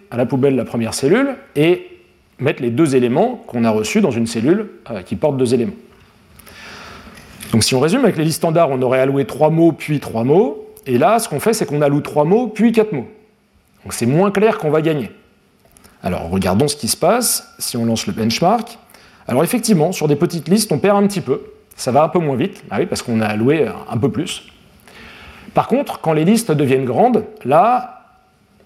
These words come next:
on, on, on, on est gagnant, euh, je sais pas, euh, vingt ou trente pour cent, selon les, les exemples. Donc là, c'est un scénario où on a poussé n, euh, enfin, un grand nombre de, de valeurs, et après, on a juste itéré sur la pile.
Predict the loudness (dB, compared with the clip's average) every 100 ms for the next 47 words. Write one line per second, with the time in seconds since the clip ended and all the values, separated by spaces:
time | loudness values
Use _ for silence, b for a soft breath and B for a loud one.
0 | _ _ _ _ _ -4 0 0 -2 -4
1 | -6 -2 -2 0 0 2 4 2 2 0
2 | 0 -2 -10 -8 -6 -6 -6 0 2 2
3 | -2 -2 -2 0 -2 -2 -2 -2 -2 B
4 | B B B -4 0 2 2 2 2 2
5 | 2 2 2 -2 B B B B -2 -2
6 | -2 -2 2 2 4 4 4 0 0 2
7 | 0 -2 -14 _ _ -8 -6 0 2 2
8 | 2 0 2 2 2 2 0 0 0 0
9 | 0 0 0 0 0 2 2 0 -4 -8
10 | -6 -4 -2 -2 -4 -4 -2 0 0 -2
11 | -6 -2 -2